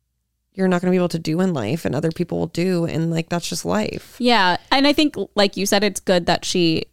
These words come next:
Speaker 2: communicated, like, "This is
Speaker 1: Totally.
Speaker 2: affecting me. So, like, maybe I just, like, can't
Speaker 1: I
Speaker 2: talk
Speaker 1: need
Speaker 2: to you
Speaker 1: a
Speaker 2: for a
Speaker 1: little break.
Speaker 2: minute," which is also, also kinda like, eh.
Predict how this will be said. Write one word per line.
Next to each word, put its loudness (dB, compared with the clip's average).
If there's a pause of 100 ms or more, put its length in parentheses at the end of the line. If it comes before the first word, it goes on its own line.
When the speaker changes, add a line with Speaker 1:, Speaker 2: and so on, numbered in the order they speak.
(200)
Speaker 2:
communicated, 2
like, 2
"This -2
is 2
Speaker 1:
Totally. 2
Speaker 2:
affecting 2
me. 6
So, 2
like, 2
maybe 2
I 2
just, -4
like, -2
can't 0
Speaker 1:
I 6
Speaker 2:
talk 2
Speaker 1:
need -2
Speaker 2:
to 2
you 2
Speaker 1:
a -4
Speaker 2:
for 4
a 4
Speaker 1:
little 4
break. 4
Speaker 2:
minute," 4
which 2
is 0
also, 0 (640)
also 4
kinda 4
like, 2
eh. 2